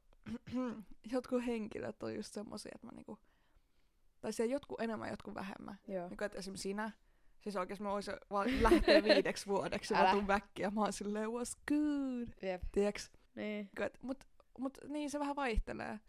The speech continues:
Speaker 2: Totta kai.
Speaker 1: Ja se on, se on outoa. Ja sit se, kun se on enimmäkseen mun omassa päässä.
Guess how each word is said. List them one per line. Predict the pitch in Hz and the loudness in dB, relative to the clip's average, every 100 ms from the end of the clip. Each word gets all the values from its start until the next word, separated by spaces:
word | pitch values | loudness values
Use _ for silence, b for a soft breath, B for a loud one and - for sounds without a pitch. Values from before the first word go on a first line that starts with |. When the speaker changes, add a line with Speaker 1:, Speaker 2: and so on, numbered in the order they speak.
| - | -16
Speaker 2:
Totta | - 330 | -12 -6
kai. | 180 175 _ - | -6 -8 _ -10
Speaker 1:
Ja | |
se | 226 | -4
on, | 240 233 - _ _ 233 | -4 -4 -10 _ _ -12
se | 220 | -6
on | 233 - | -4 -2
outoa. | 240 233 - - 240 - | -2 -4 -6 -8 -8 -4
Ja | 247 | -4
sit | 262 | -6
se, | - - 269 | -12 -12 -6
kun | 269 | -4
se | - | -2
on | 277 | -2
enimmäkseen | 277 302 269 226 240 226 | 0 -2 -4 -4 -6 -6
mun | - | -4
omassa | 233 226 - | -4 -4 -8
päässä. | - 71 - - | -8 -8 -8 -10